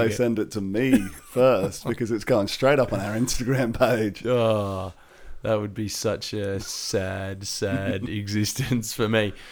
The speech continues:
Speaker 2: Uh, anyway, so some news before we do, uh, start.
Speaker 1: Yeah, we, well, I mean, we need to keep people up to date with what's happening. There's so much uncertainty, and,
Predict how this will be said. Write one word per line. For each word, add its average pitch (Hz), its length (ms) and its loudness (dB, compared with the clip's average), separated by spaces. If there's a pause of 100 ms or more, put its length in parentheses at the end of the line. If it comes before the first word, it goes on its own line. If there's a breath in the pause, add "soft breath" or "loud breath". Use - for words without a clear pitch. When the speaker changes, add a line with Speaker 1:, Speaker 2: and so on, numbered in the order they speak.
(200 loud breath)
Speaker 2:
Uh, 113 400 4
anyway, 147 360 6 (500 loud breath)
so 147 580 2 (460)
some 160 300 4
news 175 280 4
before 147 400 0
we 120 280 -2 (260)
do, 127 420 0 (500 soft breath)
uh, 101 280 -6
start. 117 640 0 (120)
Speaker 1:
Yeah, 139 200 6
we, 120 140 4
well, 147 200 4
I 139 40 4
mean, 151 160 0
we 160 100 4
need 160 140 4
to 113 60 2
keep 104 500 -6
people 98 380 -4
up 92 160 -6
to 87 60 -12
date 95 180 -6
with 87 100 -8
what's 87 200 -8
happening. 85 280 -8
There's 87 120 -6
so 147 180 4
much 127 200 0
uncertainty, 98 840 -2
and, 90 140 -4